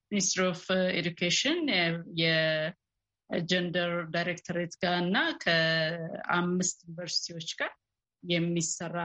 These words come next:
ፕሮግራም ነው። ያው ኢኒሺዬሽኑ በፕሬዚዳንት፣ እ፣ ሳህለ፣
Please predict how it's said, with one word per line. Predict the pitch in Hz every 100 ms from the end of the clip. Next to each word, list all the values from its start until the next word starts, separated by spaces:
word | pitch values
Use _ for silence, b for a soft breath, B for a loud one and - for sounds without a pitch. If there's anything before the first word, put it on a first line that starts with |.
| 165
ፕሮግራም | - 180 170 170 165
ነው። | 190 311
ያው | 233 175
ኢኒሺዬሽኑ | 175 175 - 190 185 196 240 359
በፕሬዚዳንት፣ | 226 196 175 165 - 170 160 175 170 175 -
እ፣ | 170 170 165 165 165
ሳህለ፣ | - 165 165